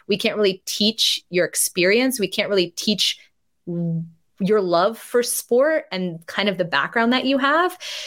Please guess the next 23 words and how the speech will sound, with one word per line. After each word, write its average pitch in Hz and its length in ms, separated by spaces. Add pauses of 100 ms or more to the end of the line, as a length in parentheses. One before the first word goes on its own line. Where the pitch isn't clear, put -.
(100)
He 220 120
said, 220 400 (400)
"So 214 580
we'll 220 120
teach 247 220
you 247 60
how 233 40
to 233 60
be 226 100
a 214 60
journalist. 185 420
That'll 202 220
be 127 180
easy, 175 400 (380)
but 156 180
we 180 80
can't 196 320
teach - 360
you 185 100
to 160 60
have 165 200
your 151 120
perspective." - 640